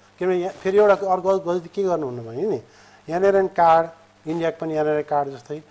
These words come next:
एनआरएन कार्ड र, उम्, यो नेपाली नागरिकता निरन्तरता भन्ने कुरा मिसाउनु हुँदैन हामीहरूले। त्यो सहुलियत दिने कुरा भयो। यो चाहिँ एउटा चाहिँ नि देशको नागरिक रहने वा नरहने भन्ने कुरा आयो, त्यो पनि छोडिदिउँ, त्यो पनि ठिक छ। न, त्यसमा हाम्रो कुनै विवाद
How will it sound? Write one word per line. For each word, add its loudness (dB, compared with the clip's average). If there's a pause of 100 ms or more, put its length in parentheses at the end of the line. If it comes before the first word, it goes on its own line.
(240)
एनआरएन -2
कार्ड 2
र, 0 (500)
उम्, -8
यो -4
नेपाली -4
नागरिकता -4
निरन्तरता -8
भन्ने -16
कुरा -16 (320)
मिसाउनु -10
हुँदैन -6
हामीहरूले। -18 (400)
त्यो -2
सहुलियत 0
दिने -6
कुरा -4
भयो। -4 (360)
यो -4
चाहिँ -4 (420)
एउटा 0
चाहिँ -6
नि -4 (220)
देशको -10
नागरिक -4
रहने -4
वा -6
नरहने -6
भन्ने -20
कुरा -14
आयो, -20 (640)
त्यो -6
पनि -4
छोडिदिउँ, -8
त्यो -10
पनि -8
ठिक -20
छ। -14 (640)
न, -10
त्यसमा -8
हाम्रो -8
कुनै -4
विवाद -2